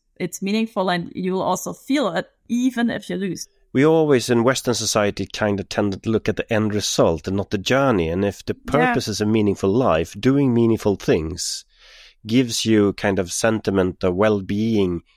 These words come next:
Speaker 2: even if the ultimate struggle fails during your generation, it's still giving you a good life.
Speaker 1: Yeah, it's giving you a, it's also giving you a hard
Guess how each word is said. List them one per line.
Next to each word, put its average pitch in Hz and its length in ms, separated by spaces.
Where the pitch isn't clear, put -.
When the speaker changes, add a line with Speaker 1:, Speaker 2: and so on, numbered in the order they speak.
Speaker 2:
even 113 320
if - 280
the 104 180
ultimate 117 480
struggle 95 380
fails 92 400
during 92 340
your 135 160
generation, 92 560
it's 95 120
still 104 520
giving 104 260
you 98 120
a 98 40
good 98 180
life. - 520
Speaker 1:
Yeah, 294 300
it's - 240
giving 226 360
you 233 200
a, 220 60
it's 208 260
also 240 240
giving 247 300
you 254 140
a 247 60
hard 277 220